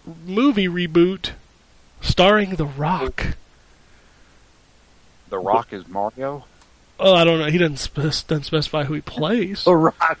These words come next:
Speaker 3: is Mario.
Speaker 1: He should, he should just play a Goomba.
Speaker 3: <laughs>
Speaker 1: Just one Goomba.
Speaker 2: He could be that Goomba with the harmonica. What was his name?
Speaker 1: Oh, God. <laughs> He walk
Speaker 3: You
Speaker 1: out and be
Speaker 3: know
Speaker 1: like, "Hey, Mario, you jabroni."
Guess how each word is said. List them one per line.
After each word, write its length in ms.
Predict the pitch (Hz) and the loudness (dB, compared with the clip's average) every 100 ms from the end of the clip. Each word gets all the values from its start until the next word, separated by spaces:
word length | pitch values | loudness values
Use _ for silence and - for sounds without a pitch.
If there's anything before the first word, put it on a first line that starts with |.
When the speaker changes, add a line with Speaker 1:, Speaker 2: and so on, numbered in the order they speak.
| - | -2
Speaker 3:
is 320 | 165 - - | -2 -2 -12
Mario. 460 | 151 147 139 156 160 | -8 -4 -2 2 6
Speaker 1:
He 80 | 226 | 6
should, 320 | - 233 - - - | 6 4 2 -8 0
he 220 | - 269 | 6 6
should 300 | - - 349 | 6 2 4
just 260 | 208 214 - | 6 6 6
play 380 | 226 226 202 | 6 8 6
a 120 | 180 180 | 4 -2
Goomba. 480 | 160 170 160 147 - - _ _ _ _ _ _ _ | 0 0 2 0 -4 -16 _ _ _ _ _ _ _
Speaker 3:
<laughs> 420 | - 101 139 180 - 659 - | -14 -8 0 0 0 -14 2
Speaker 1:
Just 220 | 208 - | 4 6
one 280 | 196 220 202 | 6 6 6
Goomba. 460 | 180 196 170 160 - - - - - - - - | 2 4 4 2 0 -6 -14 -20 -20 -20 -16 -16
Speaker 2:
He 100 | - | -12
could 60 | 156 | -8
be 100 | 151 | -2
that 240 | 147 120 | 0 -2
Goomba 280 | 127 139 135 | -4 0 0
with 220 | 127 135 | 2 0
the 120 | 127 | 2
harmonica. 600 | 123 139 151 208 143 - 87 | 2 0 2 0 -2 -4 -4
What 200 | 113 135 | -2 -4
was 140 | 135 | -6
his 140 | 147 139 | -8 -6
name? 180 | 160 - - - - | -6 -6 -16 -12 -2
Speaker 1:
Oh, 140 | 135 - | -2 6
God. 280 | - - - - - - - - - | 6 6 2 2 0 -2 -4 -6 -6
<laughs> 0 | - - - - - - - - - - | -14 -14 -16 -18 -20 -20 -20 -18 -16 4
He 80 | |
walk 220 | 196 208 208 | 6 8 8
Speaker 3:
You 60 | |
Speaker 1:
out 60 | 208 | 8
and 60 | |
be 60 | 190 | 10
Speaker 3:
know 80 | 185 | 10
Speaker 1:
like, 240 | 180 156 - - | 8 4 -2 6
"Hey, 100 | 202 | 8
Mario, 600 | 202 226 226 190 165 151 - _ - | 10 10 10 6 4 0 -8 _ -16
you 120 | 160 | -8
jabroni." 580 | 185 170 175 175 180 | -4 2 4 6 4